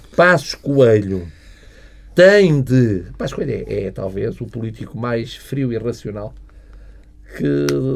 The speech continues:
tenha existido em Portugal. Quer dizer, Cavaco Silva ao pé dele é im-, altamente emotivo e mesmo Durão Barroso, que é,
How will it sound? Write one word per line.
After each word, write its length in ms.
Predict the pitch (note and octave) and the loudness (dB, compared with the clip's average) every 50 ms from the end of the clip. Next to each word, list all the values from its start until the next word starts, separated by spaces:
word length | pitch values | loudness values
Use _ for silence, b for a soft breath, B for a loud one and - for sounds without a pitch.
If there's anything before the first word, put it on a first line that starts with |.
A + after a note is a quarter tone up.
| B2+ A#2+ A#2+ B2+ C3 | -6 -8 -12 -14 -8
tenha 240 | - C#3 C#3 C3 C3 | -4 -4 -2 -2 -2
existido 400 | B2+ A#2+ - - - C3+ B2+ B2+ | -4 -4 -6 -6 -6 -4 -4 -4
em 40 | A#2 | -4
Portugal. 460 | F#2+ - - A2+ A#2+ A#2 G#2+ F#2 E2+ | -6 -10 -10 -6 -4 -4 -4 -6 -8
Quer 100 | - F#2+ | -12 -14
dizer, 160 | F#2 - G2+ - | -12 -12 -12 -10
Cavaco 300 | - - - G2 F#2+ - | -10 -10 -8 -10 -10 -8
Silva 200 | - A#2 G#2 G#2 | -8 -6 -6 -6
ao 40 | |
pé 160 | G2 - A2 G#2 | -6 -6 -6 -6
dele 280 | G#2+ A2+ A2 G#2+ A2 | -4 -4 -4 -4 -4
é 80 | G#2+ G#2+ | -4 -4
im-, 160 | A2+ A2+ A2+ - | -6 -6 -8 -8
altamente 500 | - A#2 A2+ G#2+ - A2+ G#2 G#2 G2 B2 | -4 -4 -4 -2 -4 -4 -6 -6 -6 -8
emotivo 440 | A#2 A2+ A2 A2 C#3 C#3 C#3 C3 C3 | -8 -8 -8 -6 -6 -6 -4 -4 -4
e 60 | C3 | -4
mesmo 260 | B2 C3 D#3+ D#3+ D3 | -4 -2 -2 -2 -2
Durão 220 | C3+ C3 C3+ C#3 B2+ | -2 -2 -2 -2 -2
Barroso, 420 | B2 C#3 C3+ B2+ A#2 A2 G2+ - | -2 -2 -2 -2 -2 -4 -6 -10
que 140 | - - G#2+ | -12 -10 -10
é, 160 | G#2 G2 F2+ | -10 -10 -12